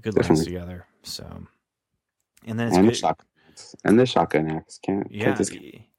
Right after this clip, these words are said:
Speaker 1: How can you go wrong? I mean, as soon as you have a shotgun axe in a scene, I'm
Speaker 2: <laughs> Uh, he did kind
Speaker 1: It's
Speaker 2: of,
Speaker 1: a
Speaker 2: uh,
Speaker 1: thing,
Speaker 2: allude,
Speaker 1: man.
Speaker 2: he did allude to, uh, to Gordon too. He's like, "I hate it when those guys disappear."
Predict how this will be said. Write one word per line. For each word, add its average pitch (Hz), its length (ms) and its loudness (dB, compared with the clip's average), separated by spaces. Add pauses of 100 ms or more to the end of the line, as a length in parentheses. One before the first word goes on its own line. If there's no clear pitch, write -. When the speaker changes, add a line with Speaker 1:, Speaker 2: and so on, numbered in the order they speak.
(200)
Speaker 1:
How 285 200 2
can 269 160 -2
you 269 100 2
go 196 120 6
wrong? 104 580 0 (840)
I 160 80 -4
mean, 175 160 0
as 165 120 0
soon 254 300 0
as 196 100 -4
you 160 100 -2
have 135 140 4
a 107 40 0
shotgun 104 520 -4
axe - 480 -14 (200)
in 165 160 2
a 190 80 2
scene, 104 520 -6 (1160)
I'm 139 160 -10
Speaker 2:
<laughs> 196 240 -2
Uh, - 160 4
he 196 240 6
did 269 220 4
kind 262 180 4
Speaker 1:
It's 208 100 2
Speaker 2:
of, 117 140 -4
Speaker 1:
a 120 180 2
Speaker 2:
uh, - 20 2
Speaker 1:
thing, 269 280 0
Speaker 2:
allude, 185 480 2
Speaker 1:
man. 170 180 -4
Speaker 2:
he 208 80 -8
did 202 220 -2
allude 156 320 4
to, 131 260 -4
uh, 95 260 0
to 120 100 0
Gordon 117 340 4
too. 120 160 -4
He's 104 100 -2
like, 87 120 -6
"I - 80 -8
hate 104 260 -4
it - 40 -4
when 87 120 -8
those 82 120 -12
guys 85 200 -4
disappear." 78 560 -6